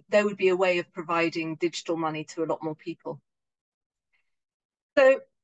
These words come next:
that's the, that's the business, you know, the business thing that would make money and is easy to get, what is the thing that we wanted to do in the background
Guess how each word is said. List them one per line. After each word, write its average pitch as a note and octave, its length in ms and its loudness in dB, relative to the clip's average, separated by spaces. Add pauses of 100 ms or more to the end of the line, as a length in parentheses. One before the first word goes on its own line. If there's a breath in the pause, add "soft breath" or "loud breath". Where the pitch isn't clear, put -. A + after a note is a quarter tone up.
that's - 360 0
the, C4+ 260 2 (200)
that's D4 280 -2
the B3 140 6
business, G#3+ 760 -4
you F3+ 120 0
know, D3 60 -4
the E3 60 -10
business E3+ 420 -4
thing D#3 180 -4
that - 120 -8
would E3 140 -6
make B3 200 2
money F#3+ 520 4
and E3+ 300 -2
is D#3+ 120 -6
easy F3+ 300 -4
to F#3+ 100 -6
get, - 400 -4 (420)
what A#3 340 2
is B3+ 160 0
the A3+ 80 -10
thing A3 200 0
that F#3+ 100 -2
we F#3+ 100 4
wanted G3 360 0
to F3+ 100 -14
do F3 260 2
in F3+ 80 -8
the E3+ 80 -6
background D3+ 640 -4